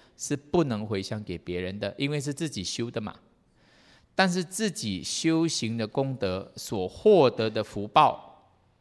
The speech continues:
这些福德就可以用来利益众生，引导众生同成佛道。这样的回向说才没有违反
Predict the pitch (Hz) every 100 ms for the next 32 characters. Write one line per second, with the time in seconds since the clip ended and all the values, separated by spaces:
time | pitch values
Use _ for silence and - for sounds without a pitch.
0 | _ _ - 214 180 143 - 113 117 -
1 | 101 101 - - 127 127 110 92 113 123
2 | 110 90 95 113 107 107 104 101 95 101
3 | 95 101 - - - _ 113 101 117 131
4 | 107 80 - 135 113 104 113 110 107 104
5 | 85 95 - 87 95 76 - 98 - -
6 | _ _ _ _ _ - 165 147 131 107
7 | 107 107 - 123 104 - 117 110 - -
8 | 95 98 101 95 107 85 85 98 101 85